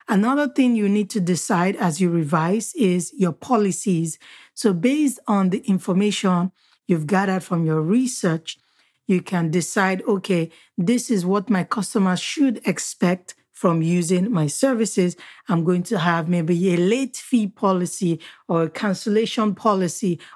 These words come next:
or a refund policy. So decide on what those things should be and write them down. Now, another thing I will mention is, again, don't fall into the rabbit hole of analysis paralysis.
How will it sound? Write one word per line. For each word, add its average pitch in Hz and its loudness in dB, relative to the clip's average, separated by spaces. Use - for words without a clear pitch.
or 214 -2
a 180 4
refund 220 0
policy. 190 0
So 175 0
decide 247 0
on 190 0
what 196 0
those 190 0
things 180 -2
should 160 -2
be 175 0
and 165 0
write 196 0
them 170 -2
down. 147 0
Now, 208 2
another 254 2
thing 247 0
I 196 0
will 185 2
mention 196 0
is, 175 0
again, 202 2
don't 262 4
fall 254 0
into 233 0
the 190 2
rabbit 190 0
hole 196 2
of 175 0
analysis 202 0
paralysis. 175 0